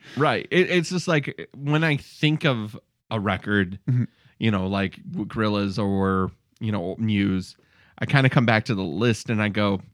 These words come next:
Speaker 1: "I've got it covered with the Bends." 'Cause I
Speaker 2: Yeah,
Speaker 1: never would have
Speaker 2: yeah.
Speaker 1: gotten to Muse without the Bends.
Speaker 2: Mm-hmm.
Speaker 1: I never would have gotten to some of these places without it. I mean, I feel like the Get Up Kids is probably my weakest link on this whole thing,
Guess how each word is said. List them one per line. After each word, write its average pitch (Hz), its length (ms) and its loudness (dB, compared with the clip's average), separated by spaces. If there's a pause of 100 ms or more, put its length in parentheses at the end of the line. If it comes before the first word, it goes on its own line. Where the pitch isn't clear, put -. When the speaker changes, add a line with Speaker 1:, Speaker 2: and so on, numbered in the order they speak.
(140)
Speaker 1:
"I've 208 140 -4
got 185 160 2
it 196 60 2
covered 175 320 0
with 143 120 -2
the 127 80 -6
Bends." 104 600 -6 (360)
'Cause 127 120 -4
I 127 80 4
Speaker 2:
Yeah, 120 100 4
Speaker 1:
never 165 200 6
would 170 140 2
have 156 80 0
Speaker 2:
yeah. - 60 2
Speaker 1:
gotten 135 200 2
to 135 80 0
Muse 113 360 -2
without 104 280 -4
the 98 80 -8
Bends. 92 560 -6 (220)
Speaker 2:
Mm-hmm. 123 180 0
Speaker 1:
I 101 80 -4
never 107 240 2
would 113 140 2
have 95 100 -4
gotten 101 360 -4
to 101 220 -4
some 104 260 -2
of 101 60 -2
these 98 140 -4
places 95 420 -8
without 92 380 -6
it. 92 160 -10 (300)
I 107 80 0
mean, 104 260 0
I 104 140 0
feel 127 260 -2
like 110 220 0
the 113 80 -6
Get 104 180 -2
Up 101 140 -4
Kids 98 280 -4
is 98 120 -12
probably 135 920 -4
my 147 440 -4 (280)
weakest 147 560 -2
link 117 420 -4 (140)
on 175 220 0
this 175 160 -2
whole 190 160 -4
thing, 254 360 -4